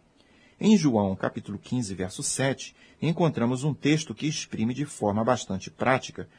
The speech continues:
como o crente pode ter suas orações respondidas. "Se vós estiverdes em mim", em Jesus, "e as minhas palavras estiverem em vós, pedireis tudo o que quiserdes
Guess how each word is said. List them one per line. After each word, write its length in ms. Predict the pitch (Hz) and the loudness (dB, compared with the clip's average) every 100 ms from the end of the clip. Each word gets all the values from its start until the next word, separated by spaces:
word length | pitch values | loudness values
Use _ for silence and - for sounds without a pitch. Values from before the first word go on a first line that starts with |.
| - _ | -20 _
como 320 | - 156 175 160 | 2 4 4 4
o 80 | 156 | 0
crente 520 | - 123 147 160 - | 0 0 2 0 -2
pode 320 | - 120 110 | 0 0 0
ter 320 | - 98 107 | -4 -2 -2
suas 420 | - - 117 107 - | -4 -6 -2 -2 2
orações 560 | 147 160 110 - 113 | 4 4 2 0 0
respondidas. 800 | 120 123 - 143 95 90 - - - _ _ _ _ _ _ | -2 -6 -2 -2 -2 -6 -8 -10 -20 _ _ _ _ _ _
"Se 280 | - - 190 | -2 0 2
vós 480 | 107 101 90 - - | 6 6 6 0 -8
estiverdes 760 | 113 - 110 104 135 143 135 | -8 -6 -6 0 2 2 0
em 140 | 156 131 | 0 2
mim", 260 | 101 90 - _ | 2 0 -6 _
em 160 | 95 98 | -4 -2
Jesus, 560 | 135 127 98 95 - - _ - - - | 0 0 -2 -6 -10 -20 _ -20 -12 2
"e 120 | 120 | 6
as 140 | 120 | 6
minhas 320 | 117 147 175 | 4 2 0
palavras 540 | - 143 98 87 92 95 | 4 6 8 6 2 -4
estiverem 640 | 131 - 123 101 92 92 | -6 -6 -6 -2 -2 -2
em 160 | - 147 | 0 0
vós, 500 | 95 110 101 87 - _ _ _ - | 4 4 4 2 -14 _ _ _ 4
pedireis 680 | 175 165 117 101 101 - - - | 4 6 2 2 -2 -8 -16 -4
tudo 220 | 190 180 | -2 0
o 40 | |
que 120 | 160 135 | -2 -4
quiserdes 680 | 123 98 98 104 123 - | -4 0 0 0 -6 -14